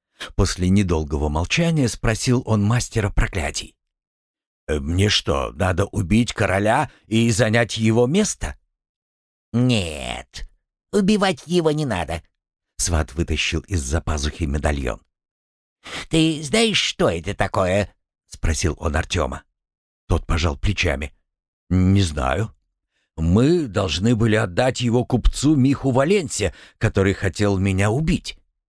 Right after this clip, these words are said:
"Объясняю, недотёпа. Это амулет королей Ривангана. Если в человеке есть примесь крови первых королей,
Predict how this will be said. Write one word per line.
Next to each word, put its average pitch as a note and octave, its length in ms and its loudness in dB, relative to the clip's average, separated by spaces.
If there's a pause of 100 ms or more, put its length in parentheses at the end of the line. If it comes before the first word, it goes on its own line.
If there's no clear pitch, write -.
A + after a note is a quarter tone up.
(800)
"Объясняю, G2+ 1500 -4
недотёпа. F#2 1040 0 (920)
Это B2+ 500 0 (340)
амулет C#3+ 720 2
королей C#3+ 680 0 (160)
Ривангана. A2+ 1200 -2 (580)
Если A#2+ 520 0
в G#2+ 80 -8
человеке A#2+ 560 0
есть B2 480 -2
примесь C#3+ 420 0
крови C3+ 400 0
первых C3 440 0
королей, C#3 500 0